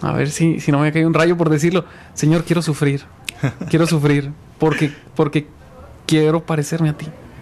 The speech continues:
Speaker 2: Exactamente.
Speaker 1: Porque quiero depender de ti, quiero que mi vida realmente dependa de ti. Y si tengo que sufrir para hacer esto,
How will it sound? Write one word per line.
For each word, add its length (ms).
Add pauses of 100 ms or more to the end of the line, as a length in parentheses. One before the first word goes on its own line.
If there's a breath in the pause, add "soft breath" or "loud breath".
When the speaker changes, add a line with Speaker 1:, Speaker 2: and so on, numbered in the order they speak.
(120)
Speaker 2:
Exactamente. 500
Speaker 1:
Porque 260
quiero 260
depender 560
de 100
ti, 280
quiero 180
que 100
mi 160
vida 240
realmente 540
dependa 540
de 100
ti. 220 (400 loud breath)
Y 120
si 120
tengo 260
que 140
sufrir 480
para 180
hacer 220
esto, 340